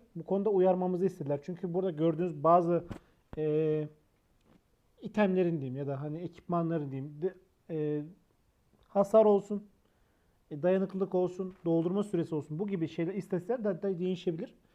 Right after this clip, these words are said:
Özellikleri de değişebilir belki ilerleyen zamanda. Şu an son güncelleme değil. Alfa güncelleme devam ediyor. Hatta bazılarında ufak tefek değişiklikler yapmışlar. Bunları da final güncellemesini size vereceğiz. Final güncellemesini en iyi şekilde öğrenebilirsiniz.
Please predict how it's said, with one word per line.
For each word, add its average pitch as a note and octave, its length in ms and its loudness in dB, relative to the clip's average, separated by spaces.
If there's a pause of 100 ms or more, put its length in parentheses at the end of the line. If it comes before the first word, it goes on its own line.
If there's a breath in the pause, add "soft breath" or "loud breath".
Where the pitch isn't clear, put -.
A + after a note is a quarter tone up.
(320 soft breath)
Özellikleri G3 540 2
de G#3+ 120 2
değişebilir C#3+ 580 -2
belki D#3 260 0
ilerleyen D#3+ 320 0
zamanda. D#3+ 380 -2
Şu - 180 -2
an G#3+ 80 2
son G#3+ 280 0
güncelleme G3 560 0
değil. D#3+ 280 -4
Alfa F#3+ 260 -2
güncelleme C#3+ 480 -6
devam G#3 260 0
ediyor. G#3 240 -4 (320 loud breath)
Hatta G3+ 360 -2
bazılarında F#3 460 2
ufak G#3 260 -2
tefek - 260 -4
değişiklikler F3+ 420 -2
yapmışlar. F3+ 420 -6
Bunları F3+ 340 0
da E3 60 -2
final F3 260 -4
güncellemesini D3 640 -6
size D#3+ 200 -2
vereceğiz. G3 360 -2 (400 soft breath)
Final A#3 260 0
güncellemesini E3 680 -2
en G3+ 80 -2
iyi F3+ 100 -2
şekilde E3 280 -6
öğrenebilirsiniz. F#3+ 680 -2